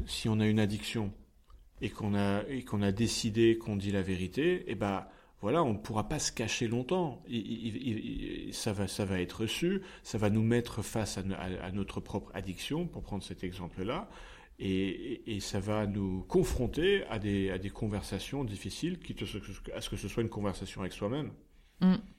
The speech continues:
Speaker 2: Ce qui est sûr, c'est que la confiance est primordiale dans une relation si vous voulez qu'elle marche. Et une relation sans confiance ne peut pas fonctionner à long terme. Et en fait, on pardonnera bien plus facilement une faute avouée et regrettée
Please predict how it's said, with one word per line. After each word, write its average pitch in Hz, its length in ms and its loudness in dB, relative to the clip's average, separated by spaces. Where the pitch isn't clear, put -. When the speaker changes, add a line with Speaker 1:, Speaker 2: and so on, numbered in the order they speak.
Speaker 2:
Ce - 140 4
qui 285 100 10
est 285 60 12
sûr, 269 540 8
c'est 220 320 8
que 233 600 10
la 185 180 10
confiance 202 800 8
est 180 100 10
primordiale 165 760 10
dans 139 100 2
une 139 180 2
relation 139 440 4
si - 120 -2
vous 139 120 -4
voulez 147 260 2
qu'elle 139 300 -4
marche. - 520 -2
Et 175 220 6
une 170 100 8
relation 175 440 6
sans 190 180 4
confiance 196 540 0
ne 165 60 8
peut 165 140 2
pas 208 300 4
fonctionner 175 480 4
à 160 60 4
long 147 120 0
terme. 143 340 -2
Et 180 80 8
en 196 40 10
fait, 294 320 6
on 190 100 10
pardonnera 202 500 10
bien 220 440 8
plus 214 180 8
facilement 208 640 10
une 165 160 10
faute 214 600 8
avouée 165 340 10
et 151 60 10
regrettée 135 560 4